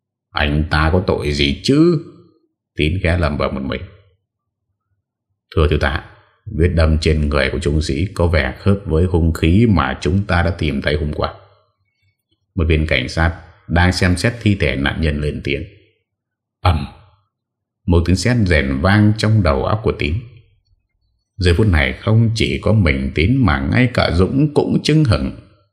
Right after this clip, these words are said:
Tín không nói gì. Gã khẽ đứng dậy lê từng bước về phía Dũng, mặt gã cúi gằm xuống đất.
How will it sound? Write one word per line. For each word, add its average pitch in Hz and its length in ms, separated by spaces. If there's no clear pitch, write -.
Tín 71 220
không 71 240
nói 69 160
gì. 73 180
Gã 80 280
khẽ 80 280
đứng 82 280
dậy 62 320
lê 85 300
từng 71 420
bước 117 160
về 67 220
phía 80 100
Dũng, 101 320
mặt 71 240
gã 78 240
cúi 110 320
gằm 73 380
xuống 92 200
đất. 58 140